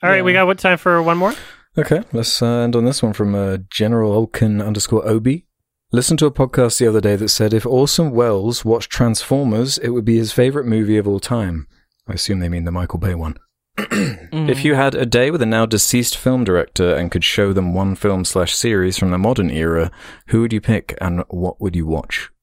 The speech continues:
Speaker 3: with them?
Speaker 1: What? Where does the idea that it would be his favorite movie of all time come from?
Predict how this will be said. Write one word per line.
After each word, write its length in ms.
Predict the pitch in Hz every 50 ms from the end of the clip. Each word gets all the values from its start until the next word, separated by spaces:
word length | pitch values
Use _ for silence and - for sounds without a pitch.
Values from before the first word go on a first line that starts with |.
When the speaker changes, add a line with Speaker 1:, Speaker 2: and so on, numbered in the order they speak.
| _
Speaker 3:
with 160 | - 85 -
them? 260 | - - 55 50 - - _ _ _ _ _ _ - - - _ _ _ _ _ _ _ _ _ _ _ _ _ _ _ _ _ _ _ _ _ _ _ _ _ _ _ -
Speaker 1:
What? 340 | 196 170 151 180 208 - -
Where 200 | 160 170 202 240
does 160 | 269 226 -
the 200 | - 226 214 202 - - - - -
idea 380 | 180 180 180 170 175 180 190 196
that 180 | 185 185 175 -
it 100 | 170 170
would 140 | 180 175
be 140 | 160 170 170
his 140 | 175 165 -
favorite 280 | - 175 170 165 175 165
movie 240 | 165 170 170 170
of 80 | 165 156
all 140 | 165 165 165
time 300 | - - 160 165 170 170
come 180 | - 180 180
from? 300 | 175 190 185 190 196 190